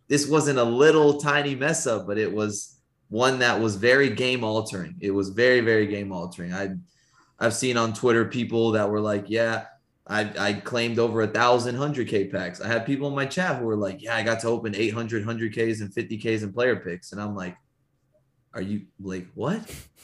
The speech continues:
Like, it's one thing to, are you not tired of it? That's kinda like me personally. I,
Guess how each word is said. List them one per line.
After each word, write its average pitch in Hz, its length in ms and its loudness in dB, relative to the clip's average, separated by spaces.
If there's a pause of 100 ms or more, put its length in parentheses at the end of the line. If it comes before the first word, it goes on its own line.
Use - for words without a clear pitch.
(180)
Like, 101 200 -4
it's 107 120 -4
one 165 260 0
thing 175 180 2
to, 139 180 4
are 113 100 2
you 135 140 0
not 160 220 0
tired 185 240 4
of 190 100 -2
it? 190 160 4
That's 151 260 -2
kinda 185 240 0
like 143 240 4
me 175 180 -4
personally. 180 420 0
I, 147 260 -2